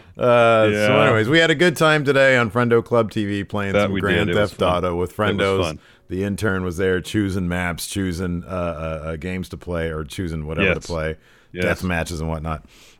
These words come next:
Speaker 1: Uh,
Speaker 2: It was,
Speaker 1: so
Speaker 2: it was, it was much fun, and, and, uh, yeah, also on Sunday for our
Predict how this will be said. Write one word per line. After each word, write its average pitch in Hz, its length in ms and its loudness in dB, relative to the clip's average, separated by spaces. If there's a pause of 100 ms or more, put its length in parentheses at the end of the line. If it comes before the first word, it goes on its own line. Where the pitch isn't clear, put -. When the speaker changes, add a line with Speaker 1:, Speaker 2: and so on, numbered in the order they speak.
(120)
Speaker 1:
Uh, 101 300 4
Speaker 2:
It 104 40 0
was, 101 100 2
Speaker 1:
so 110 120 6
Speaker 2:
it 104 60 8
was, 104 180 4
it 110 60 -2
was 107 160 4
much 110 240 -2
fun, 98 280 0
and, 87 220 -4
and, 87 360 -4
uh, 82 540 -2 (220)
yeah, 98 180 0
also 101 420 2
on 85 220 -4
Sunday 85 560 -4
for - 200 -6
our 85 220 -2